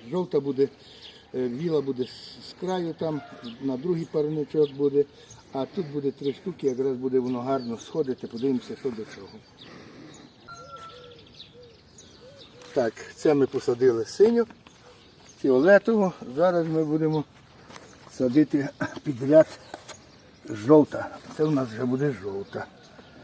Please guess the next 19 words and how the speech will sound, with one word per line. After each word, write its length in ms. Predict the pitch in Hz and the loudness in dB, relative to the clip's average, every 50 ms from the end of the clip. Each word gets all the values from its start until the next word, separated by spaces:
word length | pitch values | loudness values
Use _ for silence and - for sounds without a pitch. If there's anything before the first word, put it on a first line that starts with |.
| - - - - - - | -20 -20 -20 -20 -18 -12
Бачите? 460 | - 113 127 - - - - - - - - - - - - - - - - - - - - - - - - - - - - - - - - - | -10 -10 -10 -10 -14 -18 -16 -16 -16 -16 -16 -18 -20 -20 -20 -20 -20 -20 -20 -20 -20 -20 -20 -20 -20 -20 -20 -20 -20 -20 -20 -20 -20 -20 -20 -2
Кажу, 260 | - 131 113 101 104 | 2 4 4 4 2
касета 540 | - - 113 - - 151 135 - - 127 117 - - - - - 123 117 - - | -2 -4 -6 -2 0 0 0 2 0 -2 -2 -2 -10 -18 -14 -12 -12 -12 -12 -2
та 200 | - 117 104 - - - - - - - - - - - - - - - | -2 -2 -2 -2 -8 -16 -20 -20 -20 -20 -20 -20 -20 -20 -10 -10 -6 -2
непогана 640 | 113 110 - - 110 101 98 113 120 127 143 151 - - - - - - - - - - - - - - - - - - | -2 -4 -2 -4 -6 -2 2 4 4 4 4 2 2 -2 -4 -4 -12 -18 -14 -14 -14 -16 -16 -20 -20 -20 -20 -20 -8 -4
коренева. 520 | - 135 131 135 139 143 139 139 139 135 - - - - - - - | -4 -2 -2 0 2 4 4 4 4 4 2 -2 -12 -20 -20 -18 -18
Отака 420 | - - - - - - 98 - - | -16 -14 -14 -12 -10 -10 -10 -8 -10
коренева. 460 | - 98 - - 92 101 123 143 - - - - - - - - - - - - - - - 104 | -10 -10 -8 -8 -6 -2 -2 -2 -4 -6 -14 -20 -20 -20 -20 -20 -20 -20 -20 -20 -20 -20 -12 -8
Бачите, 440 | 101 117 - - - - - - - - - - - - - - | -8 -8 -8 -12 -10 -8 -6 -6 -6 -8 -16 -18 -18 -18 -10 -10
таку 220 | 120 - - - - | -10 -10 -10 -12 -10
капустину 520 | - 131 - 139 - - 131 123 131 123 | -10 -8 -8 -10 -6 -4 -2 -2 0 -2
можна 320 | 120 110 107 95 107 117 - | -2 -4 -6 -6 -8 -10 -8
садити 420 | - - 139 117 104 - - - - - - - - - - - - - - - | -4 -4 -4 -4 -6 -12 -14 -20 -20 -20 -20 -20 -20 -20 -20 -20 -20 -20 -12 -10
повним 380 | 98 101 104 104 110 127 139 | -6 -6 -4 -4 -2 -4 -4
ходом. 380 | - - 110 104 104 123 113 - - - - - - - - - - - - - - - - - - | -4 -4 -6 -4 -2 -4 -4 -6 -10 -18 -20 -20 -20 -20 -20 -20 -20 -20 -20 -20 -20 -20 -20 -20 2
Що 140 | - 151 175 | 6 8 8
ми 160 | 196 208 220 | 10 10 10
і 100 | 220 240 | 10 8
робимо? 440 | 262 285 247 214 165 131 120 117 | 8 6 6 6 4 4 4 2